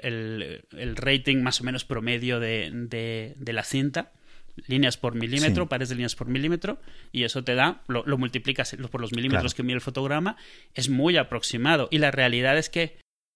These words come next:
Speaker 1: dependiendo del tipo de lo que se haya grabado, pues no sé, no, pero no se extrapola. Pero sí más o menos te puede decir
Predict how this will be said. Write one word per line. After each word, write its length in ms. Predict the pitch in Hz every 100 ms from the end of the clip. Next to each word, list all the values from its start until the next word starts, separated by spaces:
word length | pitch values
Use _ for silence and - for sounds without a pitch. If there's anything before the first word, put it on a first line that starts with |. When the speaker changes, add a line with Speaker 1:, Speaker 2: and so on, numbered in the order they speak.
| -
Speaker 1:
dependiendo 800 | 139 139 127 120 131 135 143 170
del 220 | 160 139
tipo 320 | 143 135 147
de 460 | 135 135 127 123 127
lo 140 | 135
que 80 | 131
se 120 | -
haya 80 | 131
grabado, 420 | 131 120 120 165
pues 180 | 127 107
no 240 | 131 123
sé, 280 | 113 123 107 -
no, 280 | 131 123 _
pero 400 | 135 110 107 - _ _ _
no 220 | 151 156
se 120 | 160 139
extrapola. 520 | 120 117 190 156 - - - _
Pero 140 | 147
sí 100 | 139
más 220 | 165 160 156
o 20 |
menos 220 | 151 147
te 80 | 139
puede 160 | 143
decir 400 | 139 - 143 147